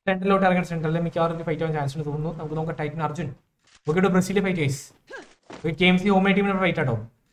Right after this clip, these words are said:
കെ എം സി home team വേഴ്സസ് നമ്മുടെ വിജയ് ബ്രോ ടീമാണ് guys. ഒരു വിജയ് ബ്രോ team ആയതിനാൽ അവര് അവിടെ skip ആയിട്ടോ. ഈ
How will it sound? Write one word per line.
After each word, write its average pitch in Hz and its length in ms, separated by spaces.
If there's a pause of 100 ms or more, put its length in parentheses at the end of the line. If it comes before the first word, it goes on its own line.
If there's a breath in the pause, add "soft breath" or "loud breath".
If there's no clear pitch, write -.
(220)
കെ 147 100
എം 160 120
സി 196 160
home 180 240 (220)
team 196 140 (120)
വേഴ്സസ് 180 340
നമ്മുടെ 175 240 (600)
വിജയ് 170 260
ബ്രോ 202 220
ടീമാണ് 190 240
guys. - 180 (1200)
ഒരു 139 180
വിജയ് 151 220
ബ്രോ 175 180
team 180 200
ആയതിനാൽ 175 300
അവര് 170 140 (120)
അവിടെ 165 200
skip 147 260
ആയിട്ടോ. 117 200 (680)
ഈ 160 60